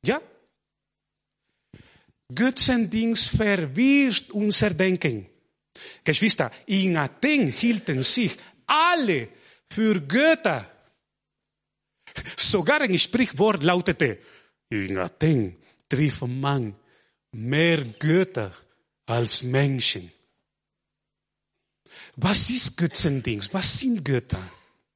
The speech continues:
Götzendienst entsteht und entwickelt sich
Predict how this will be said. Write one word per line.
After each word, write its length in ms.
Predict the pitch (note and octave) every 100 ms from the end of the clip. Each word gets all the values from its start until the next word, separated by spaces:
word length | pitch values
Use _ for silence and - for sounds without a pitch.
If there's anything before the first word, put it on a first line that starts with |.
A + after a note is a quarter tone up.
| - - - -
Götzendienst 1000 | E3 G3 B3 - A#3+ E3+ G#3+ A3+ - -
entsteht 880 | F3 C#3 A#2 - - - D4 D4+ - -
und 180 | F3 D#3+
entwickelt 680 | C#3 C3 F3 A#3 A3 G#3 -
sich 340 | - A3+ G3+